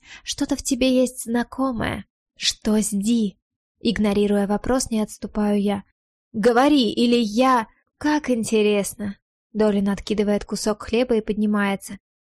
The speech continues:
Я вжимаюсь в стену, словно стремлюсь замуроваться, лишь бы избежать его прикосновения. Алекс нависает надо мной и спрашивает: «Или что?»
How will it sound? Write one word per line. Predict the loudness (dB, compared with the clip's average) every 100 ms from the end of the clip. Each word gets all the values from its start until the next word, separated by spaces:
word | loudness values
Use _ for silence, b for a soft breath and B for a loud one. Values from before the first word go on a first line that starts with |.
| -2
Я | 0
вжимаюсь | 2 2 2 0 -2
в | -6
стену, | -6 -2 -2 0 -4
словно | 0 -2 0
стремлюсь | -6 -4 -2 0 0 0
замуроваться, | -2 0 0 0 -4 -6 -16 -18 _ _ -6
лишь | 0 0 0
бы | -2
избежать | 0 0 2 0 0
его | -2 -2
прикосновения. | -4 -6 -4 -2 0 0 -2 -6 -10 _ _ -4
Алекс | 2 2 0 -2
нависает | -2 0 0 0 0
надо | 0 0
мной | 0 0 0
и |
спрашивает: | -2 -4 -2 -2 -2 -2 -4 _ _ _
«Или | -2 0
что?» | 2 0 -2 -8